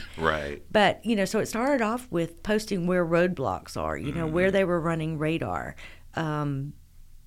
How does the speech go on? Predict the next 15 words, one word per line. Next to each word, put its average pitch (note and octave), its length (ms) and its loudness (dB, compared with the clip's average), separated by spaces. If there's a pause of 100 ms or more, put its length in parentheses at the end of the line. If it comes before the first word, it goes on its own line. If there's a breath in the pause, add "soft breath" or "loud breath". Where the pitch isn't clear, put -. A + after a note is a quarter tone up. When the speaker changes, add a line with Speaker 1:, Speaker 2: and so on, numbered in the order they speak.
(260)
Speaker 2:
just, - 540 -2
you A3 100 -2
know, F3 220 -2
"Hey, A3 180 0
you F#3+ 180 0
got F#3+ 240 4
warrants, F#3+ 500 -2
don't F3+ 340 2
come F3 220 -2
this E3 160 -2
way. F#3 240 0
They're C#3+ 180 0
Speaker 1:
Yeah. G3 180 2
Speaker 2:
checking." C#2+ 280 -6 (220 loud breath)
Speaker 1:
Yeah. C#2+ 280 -2